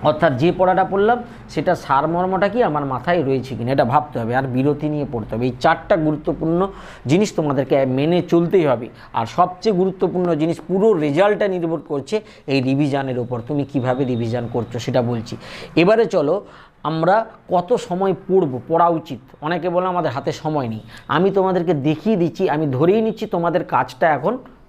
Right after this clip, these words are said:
পড়া। সেই অনুযায়ী তোমাদের, কেন তোমাদের সময় নেই আর কোথায় কি সময় আছে, সেটা তোমাদেরকে একটু দেখিয়ে দিচ্ছি। আমি ধরলাম পুরো দিনটা আমাদের কত ঘন্টা?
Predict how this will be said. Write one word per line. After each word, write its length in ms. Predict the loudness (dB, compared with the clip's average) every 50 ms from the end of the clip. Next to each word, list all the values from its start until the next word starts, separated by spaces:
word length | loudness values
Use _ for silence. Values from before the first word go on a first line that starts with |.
| -8 -2
পড়া। 260 | 0 0 2 0 -2 -6 -14 -20 -20 -20 -20 -20 -20 -20
সেই 280 | -4 0 2 4 4 4
অনুযায়ী 360 | 2 2 2 0 0 0 0
তোমাদের, 360 | 0 -2 -2 0 0 -2 -2 -2 -2
কেন 280 | -2 0 0 0 -2
তোমাদের 340 | -2 -2 -2 0 0 0 -2
সময় 440 | -2 -6 -6 -2 0 2 2 2 2
নেই 240 | 0 0 -2 -6 -8 -12 -18 -20 -20 -20 -8 -2
আর 180 | 0 2 2 0 0 0
কোথায় 380 | 0 0 0 2 0 0 0
কি 160 | 0 -2 -4 -6
সময় 380 | -4 -4 -2 0 0 0 0
আছে, 260 | 0 -2 -4 -6 -8 -8 -8 -14 -14
সেটা 240 | -6 -4 -2 0 0
তোমাদেরকে 400 | 0 0 -2 -2 -2 -2 0 0
একটু 200 | -2 -2 -2 -2
দেখিয়ে 320 | -2 -2 -4 -2 -4 -4 -2
দিচ্ছি। 300 | -2 -6 -6 -6 -6 -6 -6 -10 -16 -16 -6 -2
আমি 200 | 0 2 4 4
ধরলাম 400 | 4 4 6 4 4 4 2 0
পুরো 300 | -2 -2 0 2 2 0
দিনটা 440 | 2 2 0 0 2 0 0 0
আমাদের 300 | 0 0 0 -2 -2 -2 -2
কত 200 | -2 -2 -2 -2
ঘন্টা? 400 | -2 -2 -2 -2 -2 -2 -4 -4